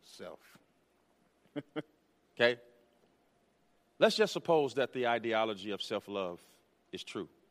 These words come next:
Speaker 1: Mm-hmm.
Speaker 2: That you can only love you. And
Speaker 1: Okay.
Speaker 2: by that degree, you can manage to love others. Then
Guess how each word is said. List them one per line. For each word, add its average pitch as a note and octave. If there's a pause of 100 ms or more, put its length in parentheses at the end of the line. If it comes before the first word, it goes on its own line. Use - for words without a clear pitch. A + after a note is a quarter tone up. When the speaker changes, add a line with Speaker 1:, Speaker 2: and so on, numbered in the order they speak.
(140)
Speaker 1:
Mm-hmm. A2 (460)
Speaker 2:
That D3
you C#3+
can A#2 (960)
only C3+
love A#2+ (1200)
you. A#2 (680)
And B2+
Speaker 1:
Okay. G#2+
Speaker 2:
by C3+
that B2 (680)
degree, A2+
you B2
can A2+
manage A#2
to A2+
love A2 (640)
others. - (2250)
Then E3+